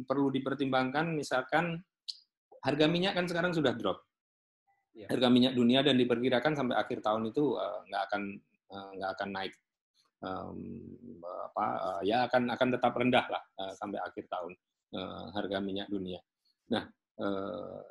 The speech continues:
Speaker 1: ya saya ingin mendorong pemerintah untuk menurunkan harga B B M dalam negeri.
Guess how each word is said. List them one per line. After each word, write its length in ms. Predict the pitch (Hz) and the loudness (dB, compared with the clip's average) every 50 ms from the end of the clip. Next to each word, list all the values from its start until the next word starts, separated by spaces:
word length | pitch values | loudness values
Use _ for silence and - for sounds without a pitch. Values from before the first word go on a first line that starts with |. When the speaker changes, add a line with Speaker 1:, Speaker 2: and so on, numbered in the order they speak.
| - - | -10 -4
Speaker 1:
ya 80 | 98 98 95 | -4 -4 0
saya 240 | - 117 120 147 165 | 2 2 4 4 4
ingin 560 | 160 131 127 127 123 123 120 123 120 120 - _ _ | 6 6 4 4 4 4 4 2 0 -6 -8 _ _
mendorong 560 | 110 107 107 101 107 104 104 120 151 160 135 | -2 0 2 2 2 4 4 4 4 4 2
pemerintah 480 | 120 120 113 107 104 107 - 160 170 170 | 2 0 0 0 -2 0 0 0 0 2
untuk 320 | - 123 131 143 170 156 | -2 -4 -2 -2 -4 -4
menurunkan 480 | - 139 147 143 139 147 143 151 170 180 175 | -2 -2 -2 0 0 0 0 0 0 0 2
harga 240 | 156 139 139 143 139 | 0 2 0 0 2
B 80 | 143 135 | 2 0
B 160 | 135 151 147 | 2 0 0
M 80 | 147 151 | 0 0
dalam 240 | 143 143 147 160 | 0 0 0 0
negeri. 400 | 170 175 165 139 127 120 120 - | -2 -6 -6 -4 -2 -2 -4 -4